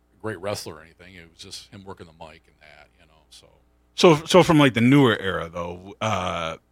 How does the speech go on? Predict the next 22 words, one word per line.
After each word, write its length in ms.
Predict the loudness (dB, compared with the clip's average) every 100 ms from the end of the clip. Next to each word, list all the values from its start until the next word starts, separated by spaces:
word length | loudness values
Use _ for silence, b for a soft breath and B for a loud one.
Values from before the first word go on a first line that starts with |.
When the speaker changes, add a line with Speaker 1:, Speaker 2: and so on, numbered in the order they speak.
| _ _ -6
Speaker 2:
uh, 200 | -4 -4
you 180 | -4 -4
eventually, 540 | 0 0 0 -4 -4
I 80 | -4
know, 140 | -6 -10
became 560 | -12 -12 -10 -12 -16 -18
a 80 |
big 460 | -16 -10 -10 -10 -14 _ -12
Ric 180 | -12
Flair 300 | -10 -8 -6
fan. 380 | -8 -12 -14 -16 _ _
Uh, 520 | -10 -8 -8 -10 -14 -18 _ _ _ _
what, 260 | -6 -6 -6 -12 -20 _
would 320 | -20 -18 -16
you, 480 | -6 -4 -4 -6 -12
is 120 | -14 -14
it 80 | -4
safe 240 | -2 -2
to 60 | -6
say 440 | -4 -2 0 -2
that 220 | -2 -6
he 680 | -8 -8 -6 -4 -4 -6 -10